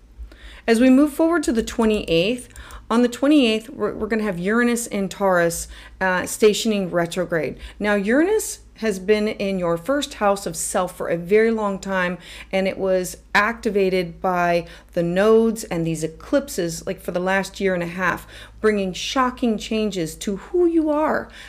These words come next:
how people view you, what you are called, how you look. Now, with Jupiter there,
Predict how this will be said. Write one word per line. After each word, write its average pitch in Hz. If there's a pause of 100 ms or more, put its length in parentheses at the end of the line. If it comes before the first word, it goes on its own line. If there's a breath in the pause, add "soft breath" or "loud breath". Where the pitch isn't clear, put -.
how 269
people 277
view 220
you, 180
what 208
you 247
are 220
called, 208 (800)
how 190
you 220
look. 240 (340 loud breath)
Now, 196
with 196
Jupiter 240
there, 165